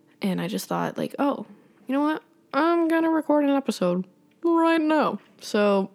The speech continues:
<clears throat> I really think just in your private life, worshiping and, you know, constantly just, like, talking to God. Like, when you're at school,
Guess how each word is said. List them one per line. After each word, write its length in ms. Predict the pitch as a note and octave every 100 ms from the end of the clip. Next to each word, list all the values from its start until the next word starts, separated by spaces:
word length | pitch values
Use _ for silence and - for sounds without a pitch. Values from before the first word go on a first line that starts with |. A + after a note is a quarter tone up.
| _
<clears throat> 140 | _
I 600 | - D4+ A3 _ _ - B3
really 260 | D#4 D#4+
think 340 | C4+ C4 B3 A#3+
just 560 | A3+ A3 - - - - _ _ - _ _ _ _ _ _ _ _ _ _ _ _ _ -
in 140 | A#3+
your 120 | A#3
private 480 | G#3+ - F#3 F#3+ E3+
life, 680 | G3+ G3+ G3+ G3+ - - - _ - _
worshiping 920 | - G3 G3+ - G#3 G#3 G3+ G3 G3+ G3
and, 240 | F3 F3+ - - - _ _ _ _ _ _ _
you 140 | A#3+ A3+
know, 100 | G#3
constantly 680 | - G#3+ G3+ - G#3+ G3+
just, 260 | G3 F#3 -
like, 180 | E3+ - -
talking 440 | G3 F#3 - G3
to 100 | G3+
God. 520 | G#3+ G#3+ G#3+ G#3+ A3 - _ -
Like, 280 | G#3 - -
when 220 | G#3+ G#3
you're 180 | G#3 G#3
at 100 | -
school, 600 | - - G3 F#3 F#3 F#3+